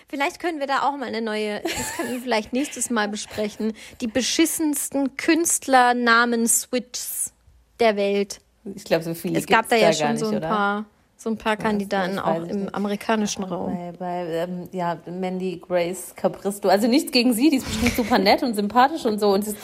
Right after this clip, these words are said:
Speaker 2: die kann auch gut singen. Aber das, das ist so einfach so random Shit. Das ist so, als würde ich mich jetzt umbenennen und dann irgendeine Reaktion erwarten.
Speaker 1: Ja.
Speaker 2: Es interessiert
Speaker 1: Ja.
Speaker 2: einfach keine Sau.
Speaker 1: Ja. War Official oder Ho Official.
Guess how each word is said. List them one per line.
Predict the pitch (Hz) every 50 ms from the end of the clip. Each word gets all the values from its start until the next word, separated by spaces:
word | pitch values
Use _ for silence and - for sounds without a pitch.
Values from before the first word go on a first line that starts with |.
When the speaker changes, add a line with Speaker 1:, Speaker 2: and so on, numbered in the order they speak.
| 202 202 -
Speaker 2:
die | 214 185
kann | 180 - 214 254 226
auch | 196 220 226 -
gut | - 226 - -
singen. | - 226 269 359 381 - - - - - - -
Aber | 190 208 233 196
das, | 196 214 220 240 359 392
das | - 285 226
ist | - 247 - -
so | -
einfach | 226 247 277 269 262 254 240
so | 233 208 208
random | 202 202 220 247 302 330 269 233 220 240
Shit. | - - 330 349 - - - - - -
Das | 233 214
ist | 240 208 -
so, | 277 311
als | - 240 269 - 220
würde | 262 - 226 - - -
ich | 302 392 381 -
mich | 302 269 285 - -
jetzt | 240 - - - - -
umbenennen | - 311 359 339 277 226 220 202 185 180 185 220 311 427 494 - - - - - - - _ _ _ _ _ _ _ _ _ _ _ -
und | 233 247 240 - - - - - - - -
dann | 247 247 262 247
irgendeine | - 262 262 262 247 247 233 226
Reaktion | 247 240 240 233 - - - - 269 311 330 370 370 262 - -
erwarten. | - 196 202 175 196 185 175 175 - - - 254
Speaker 1:
Ja. | 240 262 277 302 254
Speaker 2:
Es | 220 208
interessiert | 262 285 - - 240 - - - 311 480 480
Speaker 1:
Ja. | 262
Speaker 2:
einfach | 294 180 190 - - 196 -
keine | - - 226 190 180 180
Sau. | 180 165 185 175 165 160 160 165 180 214 208 - - -
Speaker 1:
Ja. | 277 294 349 311 - - - - -
War | 233 202 185 180 220 233 262 302 339 381 370 _
Official | - 277 269 - - - 330 330 - - 226 202 190
oder | - 226 226 220 208 202 - -
Ho | 277 285 294 277
Official. | - 226 220 220 - 269 254 - - 226 208 202